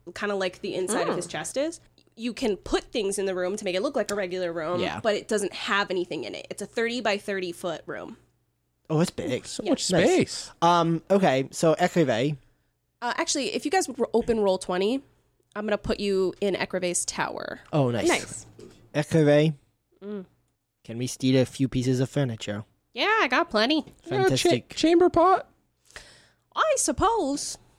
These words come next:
Speaker 1: I don't
Speaker 3: Do that. <laughs>
Speaker 1: Yeah.
Speaker 4: Oh.
Speaker 3: I mean, we can just put a pot in there.
Speaker 4: Yeah, I'm not that picky.
Speaker 3: Can I, okay,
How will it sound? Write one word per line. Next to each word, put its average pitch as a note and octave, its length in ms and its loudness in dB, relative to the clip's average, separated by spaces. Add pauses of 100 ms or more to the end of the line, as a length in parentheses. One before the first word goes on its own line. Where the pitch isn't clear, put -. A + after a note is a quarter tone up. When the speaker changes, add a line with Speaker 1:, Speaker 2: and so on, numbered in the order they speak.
(160)
Speaker 1:
I D4 180 0
don't A3+ 260 -2 (840)
Speaker 3:
Do B2+ 340 2
that. A2+ 520 -2
<laughs> G2+ 40 2
Speaker 1:
Yeah. B3+ 520 0 (180)
Speaker 4:
Oh. C#4 300 4 (1000)
Speaker 3:
I D3+ 100 0
mean, E3 160 6
we F#3 80 6
can F3 160 4
just C#3+ 160 2
put - 260 2
a C3 120 2 (340)
pot A#2 380 -2
in G#2+ 280 -10
there. G#2+ 320 -8 (220)
Speaker 4:
Yeah, C4 80 -6
I'm C4 80 0
not C#4+ 140 4
that A#3 140 4
picky. B3+ 440 4 (360)
Speaker 3:
Can E3+ 160 2
I, F3+ 420 6
okay, C3 380 2